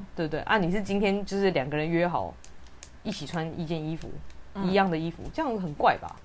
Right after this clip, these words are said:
Speaker 2: 蛮怪。
Speaker 1: 两个人，
Speaker 2: 不行。
Speaker 1: 我也不会跟我异性约好要穿一样的衣服啊。
Speaker 2: 怪。如果是碰巧穿得很像就算了。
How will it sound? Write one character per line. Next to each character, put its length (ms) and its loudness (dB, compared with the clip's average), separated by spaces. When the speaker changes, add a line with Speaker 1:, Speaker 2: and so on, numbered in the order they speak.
Speaker 2:
蛮 220 -2
怪。 220 10
Speaker 1:
两 100 0
个 120 4
人， 140 0
Speaker 2:
不 80 6
行。 0 -
Speaker 1:
我 80 12
也 40 12
不 140 0
会 140 10
跟 120 6
我 80 4
异 140 2
性 320 0
约 160 4
好 140 2
要 120 2
穿 200 -6
一 60 -8
样 100 -8
的 60 -12
衣 20 -8
服 180 -12
啊。 120 -10
Speaker 2:
怪。 240 -2
如 120 8
果 120 12
是 100 6
碰 340 12
巧 260 4
穿 260 6
得 80 6
很 160 0
像 380 -2
就 80 -6
算 240 0
了。 100 -4